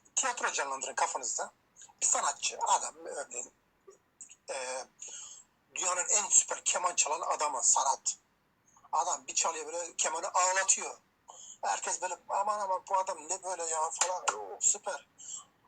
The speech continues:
Adamın konserleri full. Biletler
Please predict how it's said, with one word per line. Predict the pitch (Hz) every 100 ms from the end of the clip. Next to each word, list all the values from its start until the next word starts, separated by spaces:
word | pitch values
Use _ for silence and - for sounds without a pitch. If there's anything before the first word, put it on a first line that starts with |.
| -
Adamın | 180 208 202 151
konserleri | - 196 196 196 - 196 196 - _ _ -
full. | - 208 - - _ _ _ - -
Biletler | - 196 190 - 196